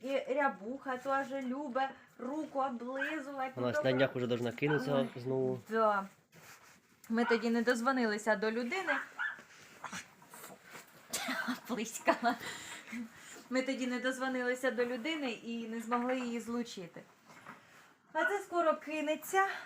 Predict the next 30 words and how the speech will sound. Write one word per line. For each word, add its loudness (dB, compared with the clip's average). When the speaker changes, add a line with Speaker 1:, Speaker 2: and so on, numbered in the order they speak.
Speaker 1:
тому 2
будемо 0
злучати. -2
За 8
телят 6
ми 0
також 4
вирішили -2
їх -8
продати. -2
Приїде -2
там -4
один -6
чоловік, -4
він -8
забирає 0
і -4
теличку, -6
і -2
бичочка. -8
Він -4
буде -2
їх -6
кормить, -2
поїдуть -4
вони -2
теж -2
в -2
нову 0
сім'ю. -6